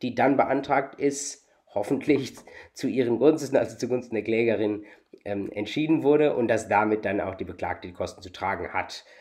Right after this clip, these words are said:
Sollte zum Beispiel natürlich festgestellt werden, dass die Klage bis dahin nicht zulässig war oder nicht begründet war, dann würde natürlich die Feststellungsklage gegen die Klägerin entschieden werden und die Kostenentscheidung auch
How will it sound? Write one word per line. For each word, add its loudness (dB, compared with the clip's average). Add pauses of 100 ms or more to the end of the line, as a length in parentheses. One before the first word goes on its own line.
(200)
Sollte 4
zum -2
Beispiel 4
natürlich 0
festgestellt -2
werden, 2
dass -4
die -10
Klage 0
bis -12
dahin 0 (240)
nicht -4
zulässig 2
war 0
oder -4
nicht -10
begründet 2
war, 2 (800)
dann -2
würde 4
natürlich 0 (200)
die -10
Feststellungsklage 0 (200)
gegen 4
die -4
Klägerin 2
entschieden -2
werden 2
und -4
die -8
Kostenentscheidung -8
auch -6